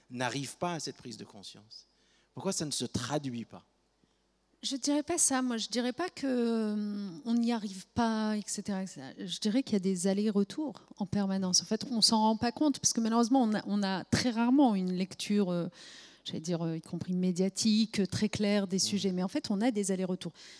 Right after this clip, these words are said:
Speaker 2: Par exemple, pour rester sur le sujet qu'on était en train d'évoquer, euh, fut un temps où, euh, l'Europe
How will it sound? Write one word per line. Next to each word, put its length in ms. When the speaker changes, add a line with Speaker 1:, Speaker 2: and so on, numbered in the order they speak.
Speaker 2:
Par 80
exemple, 260
pour 160
rester 300
sur 160
le 40
sujet 280
qu'on 160
était 200
en 60
train 180
d'évoquer, 540
euh, 180
fut 300
un 100
temps 480
où, 420
euh, 280
l'Europe 540